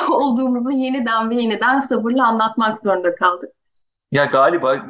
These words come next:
Speaker 2: göç araştırmacılar olarak bizim, e, şeyimiz bu. Yani mücadelemiz bununla. Yani gerçekten yaptığımız işin neyin karşısında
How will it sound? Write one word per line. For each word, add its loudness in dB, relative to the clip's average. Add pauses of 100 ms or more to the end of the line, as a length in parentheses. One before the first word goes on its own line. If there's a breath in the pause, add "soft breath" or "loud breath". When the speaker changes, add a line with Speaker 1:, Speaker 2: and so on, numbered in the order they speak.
(100)
Speaker 2:
göç -4
araştırmacılar 0
olarak -2
bizim, -14
e, -4
şeyimiz -4
bu. -16 (100)
Yani -6
mücadelemiz 0
bununla. -20 (360)
Yani -2 (640)
gerçekten 0
yaptığımız -2
işin -8
neyin 0
karşısında 0